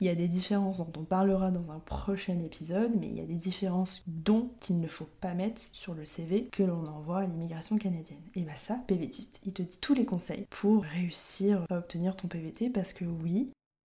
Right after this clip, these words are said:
il y a des refus. Ça existe. C'est rare, mais ça existe. Sache quand même que si, voilà, t'as fait une gourde, par exemple, dans ton nom, par stress ou, ou oubli, et que, par exemple, malheureusement, ton permis est refusé,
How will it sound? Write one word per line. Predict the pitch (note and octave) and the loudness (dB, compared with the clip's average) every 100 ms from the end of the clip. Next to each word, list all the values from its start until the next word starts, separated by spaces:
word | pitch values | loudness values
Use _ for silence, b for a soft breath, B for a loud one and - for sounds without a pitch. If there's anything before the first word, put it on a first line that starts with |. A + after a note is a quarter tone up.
| _ _ | _ _
il | F#3+ E3 | -2 2
y | F#3 | 4
a | |
des | G3+ | 4
refus. | F3 D#3+ - F3+ G#3+ _ _ _ - | 4 0 -6 -8 -10 _ _ _ -8
Ça | |
existe. | D#3+ D3 - - - | -8 -8 -12 -14 -6
C'est | G3 | -4
rare, | D#3 E3 G3+ - | -4 -6 -8 -2
mais | F3+ G3+ | 2 2
ça | A3 | 2
existe. | F3+ D#3 F3+ - - - | 0 -2 -8 -8 -10 -2
Sache | - - G#3 G3+ - | 2 4 6 4 2
quand | G3+ | 2
même | G3 G3 G3+ G3+ | 2 4 4 2
que | - - F3+ | 0 -8 -6
si, | - - - - G#3 G3+ G#3+ - - | -2 -2 -2 2 2 2 0 -8 -8
voilà, | F3+ F3 F3+ | -4 -2 -4
t'as | F#3 E3 | -4 -8
fait | E3 - F#3+ | -6 0 2
une | G3 F#3 | 4 4
gourde, | F3 E3 G3+ G3+ F3+ | 2 6 6 8 4
par | - E3 | -2 -6
exemple, | E3+ F#3 G3 | -4 0 2
dans | F3+ D#3+ | 2 -2
ton | - - | -6 0
nom, | G3 G3+ G#3 G#3 | 4 6 6 6
par | E3+ - | 2 0
stress | - - D#3 E3+ F3 - | -2 -2 -6 -4 -4 -6
ou, | F3+ D#3+ - | -10 -8 -2
ou | F#3 F3 | 0 2
oubli, | D#3+ E3+ B3 - - - | 0 2 2 0 -10 -4
et | F#3+ | -4
que, | F3+ F#3 F3 | -2 -4 -4
par | E3 | -6
exemple, | D#3+ E3+ F3+ F#3 - | -8 -2 0 -2 -2
malheureusement, | E3 F3+ E3 E3+ F3+ | 0 0 0 -2 -4
ton | - | -6
permis | E3+ - E3+ F3 F3+ | -10 -8 -4 -2 -2
est | E3+ | -2
refusé, | E3 - - E3+ F3 A3+ B3+ | -6 -8 -6 -2 2 2 2